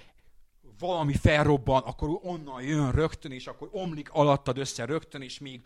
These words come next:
a távolban látsz harminc rohamozó ellenfelet. Ilyen nincs.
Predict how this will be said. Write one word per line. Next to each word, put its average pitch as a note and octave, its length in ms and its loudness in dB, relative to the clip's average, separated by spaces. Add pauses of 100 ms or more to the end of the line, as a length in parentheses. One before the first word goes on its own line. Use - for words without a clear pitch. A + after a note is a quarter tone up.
(140)
a C3 80 -10
távolban B2+ 680 2
látsz A#2+ 440 -6
harminc C3 480 2
rohamozó G#2+ 460 2
ellenfelet. A#2+ 440 2
Ilyen C#3 180 2
nincs. G2+ 320 -2